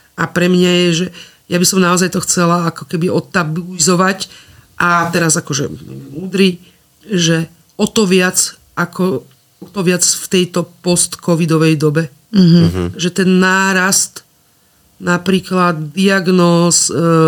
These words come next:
Speaker 1: psychiatrických, a to nie sú psychózy, že ten človek bude invalidný dôvod-, dôchodca, ale napríklad ro-, rozvoj depresií,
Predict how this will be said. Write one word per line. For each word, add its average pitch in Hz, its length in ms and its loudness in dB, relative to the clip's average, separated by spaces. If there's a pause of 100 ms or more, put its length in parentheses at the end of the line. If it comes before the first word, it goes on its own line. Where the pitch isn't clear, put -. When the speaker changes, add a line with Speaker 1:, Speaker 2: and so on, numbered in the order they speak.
(180)
Speaker 1:
psychiatrických, 170 1300 -4
a - 100 -4
to - 180 0
nie 190 300 4
sú 180 380 2 (320)
psychózy, 180 640 0
že 165 140 0
ten 175 140 0
človek 170 260 2
bude 165 180 4
invalidný 165 400 2
dôvod-, 160 400 -2 (640)
dôchodca, 175 540 2
ale 165 160 2
napríklad 175 320 -2
ro-, 180 320 2
rozvoj 180 380 2
depresií, 180 840 0